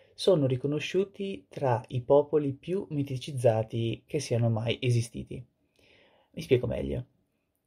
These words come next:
Penso che la maggior parte di voi abbia visto la serie T V, eh, Vikings, no? Bene, il perfetto esempio di come noi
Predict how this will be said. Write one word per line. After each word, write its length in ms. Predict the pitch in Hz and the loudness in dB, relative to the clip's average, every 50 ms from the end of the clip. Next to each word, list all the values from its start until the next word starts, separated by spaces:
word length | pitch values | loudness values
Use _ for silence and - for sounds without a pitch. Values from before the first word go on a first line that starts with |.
| _ _ _ _ _ _ _ _ _ | _ _ _ _ _ _ _ _ _
Penso 440 | _ - 156 160 - - 156 147 135 - | _ -2 -2 0 4 6 8 8 6 4
che 100 | - 127 | 0 -2
la 80 | 127 | 0
maggior 240 | 123 123 120 127 120 | 0 2 2 2 2
parte 280 | - 120 117 - 139 156 | 2 0 -2 -2 -4 -4
di 120 | 180 185 | -4 -2
voi 420 | 131 120 113 123 135 135 131 127 | 0 2 4 4 6 6 4 2
abbia 280 | - 117 113 120 135 127 | 2 0 4 6 6 6
visto 400 | 117 110 107 - - - 131 120 | 6 2 -4 -2 2 4 4 4
la 100 | 110 110 | 4 0
serie 280 | 107 - 110 110 110 117 | -2 -4 -6 -6 -6 -6
T 140 | - 123 | -6 -6
V, 60 | 113 110 | -4 -4
eh, 520 | 113 113 113 113 113 117 110 120 - - - | -2 -2 0 0 0 0 -2 -2 -4 4 6
Vikings, 800 | 139 135 120 110 - - - - - - - - - - - _ _ _ _ _ _ _ _ | 6 6 6 4 -2 -8 -14 -14 -14 -16 -16 -18 -18 -20 -20 _ _ _ _ _ _ _ _
no? 320 | - 117 123 160 - - _ _ _ _ _ _ _ _ _ - - - - - - - - _ _ _ _ | -4 -4 -4 -4 -4 -8 _ _ _ _ _ _ _ _ _ -20 -20 -20 -20 -20 -20 -20 -20 _ _ _ _
Bene, 340 | _ 127 113 110 107 117 - _ _ _ _ _ _ _ _ _ _ _ _ | _ 2 2 2 -2 -6 -10 _ _ _ _ _ _ _ _ _ _ _ _
il 580 | 170 165 165 160 160 156 156 156 156 - - - | -2 0 2 6 6 8 8 8 6 4 2 0
perfetto 540 | - 156 151 - - 165 160 165 - - 151 | 0 0 2 6 6 6 6 4 2 2 2
esempio 500 | 175 160 127 107 107 113 120 - 165 151 | 2 2 2 0 0 -2 -2 -2 -4 -2
di 100 | 123 117 | -2 -2
come 460 | 120 - 139 131 123 123 117 113 - - | -2 0 0 0 2 0 -2 -2 -4 -4
noi 480 | 127 127 156 185 175 131 107 107 110 | 0 2 4 4 4 4 2 -2 -6